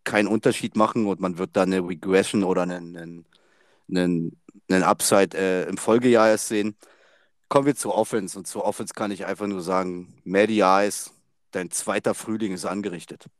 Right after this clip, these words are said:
Es ist für Matty Ice angerichtet. Was hat er in Atlanta die letzten Jahre wenig gehabt? Protection und Waffen. Oder zumindest Waffen, die mal ein ganzes Jahr fit bleiben, wenn ich, äh, da in Richtung Julio denke, so, äh, Mister Hamstring.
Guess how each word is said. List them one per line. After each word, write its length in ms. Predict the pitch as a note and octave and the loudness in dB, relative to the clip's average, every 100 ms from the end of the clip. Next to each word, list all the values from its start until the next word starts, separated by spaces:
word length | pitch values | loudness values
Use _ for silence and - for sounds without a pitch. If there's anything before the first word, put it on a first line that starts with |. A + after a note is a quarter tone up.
| _ _ | _ _
Es 220 | G#2 A#2 | 0 2
ist 340 | C#3 C#3 - - | 2 0 -4 -12
für 180 | - G2+ | -8 0
Matty 380 | G#2+ A2 A2+ - F2 | 2 2 -2 -4 -2
Ice 320 | F#2 - - | -2 -4 -4
angerichtet. 580 | G2+ G2+ G2 F2 - - _ - - _ | -2 -2 -2 -6 -10 -14 _ -20 -20 _
Was 180 | A2+ C#3+ | 2 4
hat 160 | D#3+ | 4
er 80 | B2+ | 2
in 80 | A#2 | 0
Atlanta 540 | G#2+ A2 B2 C#3+ C3 | -2 -2 -2 0 -2
die 80 | G#2+ | -2
letzten 320 | G#2 A2+ - | -6 -6 -8
Jahre 280 | A2 G#2+ G#2+ | -6 -4 -6
wenig 300 | G2 A2+ - | -6 -8 -8
gehabt? 420 | G2+ F#2 G2+ _ _ _ _ _ _ - | -8 -6 -8 _ _ _ _ _ _ -12
Protection 560 | G#2+ - B2 - - | -12 -2 -4 -2 -4
und 220 | G#2+ F2 D2 | -4 -4 -6
Waffen. 340 | D3 - E3+ _ _ _ _ _ _ _ _ F#2+ | -6 -10 -20 _ _ _ _ _ _ _ _ -4
Oder 160 | G#2 | -4
zumindest 400 | - A2+ G2+ - | -2 -2 -2 2
Waffen, 320 | A2+ - B2+ | 2 2 -2
die 180 | G#2+ G#2+ | 0 -2
mal 160 | G#2 G2+ | 0 0
ein 80 | G2+ | 0
ganzes 320 | G2+ - - | -4 -6 -6
Jahr 120 | G2+ | -6
fit 220 | - G#2 | -6 -10
bleiben, 340 | - E2+ D#2+ D#2+ | -6 -6 -6 -6
wenn 140 | E2 | -6
ich, 200 | D#2 - | -8 -8
äh, 180 | D#2+ E2 | -8 -4
da 160 | E2 | -4
in 140 | D#2+ F#2 | -4 -4
Richtung 280 | F#2+ G2+ F#2 | -4 -4 -4
Julio 300 | A2+ F#2 F3 | -4 -4 -8
denke, 300 | E2+ D#2 D#2 | -8 -12 -18
so, 180 | C#2+ - _ _ _ _ - | -20 -20 _ _ _ _ 0
äh, 180 | F2 D#2 | 2 2
Mister 320 | F2 - F#2 | 0 0 0
Hamstring. 560 | F#2 F#2 - F2 D#2 | 2 2 0 -2 -6